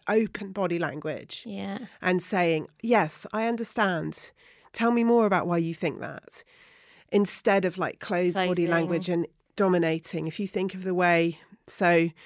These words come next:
Speaker 1: the opposite of happy high status is just high status. And that would be the way that Donald Trump stood looming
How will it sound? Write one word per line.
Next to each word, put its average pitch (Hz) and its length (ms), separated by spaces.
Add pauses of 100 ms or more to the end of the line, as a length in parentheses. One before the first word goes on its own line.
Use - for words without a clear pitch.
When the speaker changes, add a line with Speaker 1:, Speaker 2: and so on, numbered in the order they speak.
(540)
Speaker 1:
the 208 100
opposite 180 300
of - 80
happy 185 220
high 175 160
status 165 480
is 165 100
just - 240
high - 360
status. - 840
And 185 180
that - 140
would 170 160
be 165 200
the 165 120
way 165 300
that - 500 (560)
Donald 170 320
Trump 165 380
stood 180 500
looming 185 800